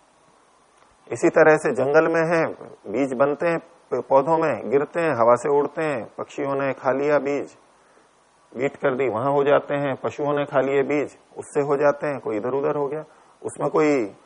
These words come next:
परमात्मा कोई थोड़ा रोकता है यहाँ पर। तो या तो हम ये माने कि ये सब चीजें परमात्मा ने नहीं बनाई हैं,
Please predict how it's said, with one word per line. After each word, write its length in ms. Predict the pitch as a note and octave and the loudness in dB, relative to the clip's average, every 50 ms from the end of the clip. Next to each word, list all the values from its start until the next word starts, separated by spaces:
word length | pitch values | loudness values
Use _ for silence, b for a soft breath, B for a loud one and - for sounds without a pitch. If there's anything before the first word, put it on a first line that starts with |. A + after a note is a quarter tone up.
| _ _ _ _ _ _ _ _ _ | _ _ _ _ _ _ _ _ _
परमात्मा 440 | G#2 G2 G2+ G#2+ A2 - - - F3 | -2 0 2 0 0 0 2 0 2
कोई 160 | D#3+ F#3 F3+ | 2 2 0
थोड़ा 280 | E3+ - G3 F#3+ G#3 G3+ | 0 -2 -4 -4 -2 -4
रोकता 420 | G3+ E3+ D3+ - - - A#2 G2+ | -2 -2 -4 -4 -4 -6 -6 -4
है 60 | F#2 | -4
यहाँ 120 | F#2+ F#2 F2+ | -8 -10 -12
पर। 140 | - - F2 - - _ _ _ _ _ _ _ _ _ _ _ _ _ _ _ _ _ _ _ _ _ _ _ _ _ _ _ _ _ _ _ _ _ _ _ _ _ _ _ _ _ _ | -14 -16 -20 -20 -20 _ _ _ _ _ _ _ _ _ _ _ _ _ _ _ _ _ _ _ _ _ _ _ _ _ _ _ _ _ _ _ _ _ _ _ _ _ _ _ _ _ _
तो 80 | - G2+ | -10 -2
या 180 | G2+ A2+ B2 C3+ | 4 6 6 6
तो 140 | C3+ - | 6 4
हम 160 | C3+ C#3 C#3 C3+ | 0 0 0 2
ये 100 | C#3 C#3 | 2 2
माने 320 | C#3 C#3 C#3+ D3+ D#3 D#3 | 4 2 2 2 0 -2
कि 120 | D3 D#3 | -2 -2
ये 100 | C#3+ C3+ | -2 -2
सब 140 | B2+ - C#3+ | 0 -2 -4
चीजें 280 | B2 - C3 A#2 A#2+ A#2+ | -6 -6 -8 -6 -6 -4
परमात्मा 440 | - A#2 A2 A2 A2 - - B2 B2 | -4 -2 -2 -2 -4 -4 -6 -8 -6
ने 100 | C3 C#3+ | -4 -4
नहीं 180 | D3+ E3+ F3+ | -4 -2 0
बनाई 280 | F#3 F#3+ F3+ F3+ F3+ F3 | 0 0 0 2 0 -2
हैं, 300 | E3 D3+ D3 - - | -4 -6 -10 -14 -20